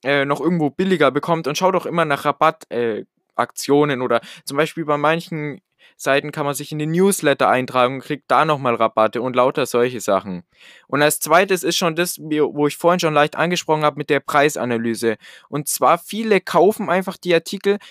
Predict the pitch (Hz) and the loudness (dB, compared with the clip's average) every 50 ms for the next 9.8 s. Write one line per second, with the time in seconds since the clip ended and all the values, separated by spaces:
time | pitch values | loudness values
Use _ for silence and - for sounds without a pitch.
0 | - _ - 139 156 - - 208 - - 180 165 160 170 - - - 190 180 208 | -20 _ -2 0 0 0 -2 -4 -2 0 0 2 0 -2 -2 -2 -2 -2 -2 0
1 | 208 202 190 - - 143 147 185 - - 160 170 170 165 165 165 180 170 - 175 | -2 -4 -6 -2 0 2 2 2 0 -2 -4 -2 -2 -2 -2 -2 -4 -6 -6 -6
2 | 156 170 175 - 175 151 151 151 - - 151 156 165 - - - 160 160 - - | -6 -8 -8 -8 -6 -6 -4 -6 -4 -4 -4 -4 -4 -6 -6 -6 -6 -6 -4 -4
3 | - 202 196 170 160 139 135 127 - - 135 120 117 - 165 165 165 160 147 156 | -4 -2 -2 -4 -4 -6 -6 -6 -4 -2 -2 -2 -2 -2 -4 -4 -2 -4 -4 -6
4 | 151 - 147 160 165 - - 156 143 147 139 156 - - 226 226 233 196 214 214 | -6 -2 -2 -2 -2 -4 -6 -12 -12 -8 -6 -6 -4 -2 -2 -2 -2 -2 0 0
5 | 220 208 - - - - 180 - 160 - - 170 165 - 175 165 - - 170 - | 0 -2 -2 -6 -18 -20 -14 -10 -8 -2 0 0 0 0 -2 -4 -4 -4 -6 -6
6 | - - 175 175 175 170 - - 156 156 - - 165 - - 147 165 160 147 151 | -2 0 0 2 2 2 0 0 0 -2 -2 -6 -8 -4 0 2 2 4 4 4
7 | 147 147 - - 151 190 208 202 190 - 196 185 185 - - - - - - - | 2 2 2 0 0 -2 -2 -4 -4 0 2 2 2 0 -4 -12 -20 -20 -10 -6
8 | 151 165 - 185 180 - 190 185 202 190 - 160 143 - 151 139 - - 127 127 | -6 -4 -2 -4 0 2 4 4 4 4 0 -6 -6 -4 -4 -4 -2 2 2 2
9 | 123 131 123 120 120 - - 147 135 - - 165 170 185 - | 2 2 2 0 0 0 -4 -6 -6 -6 -4 -4 -4 -6 -6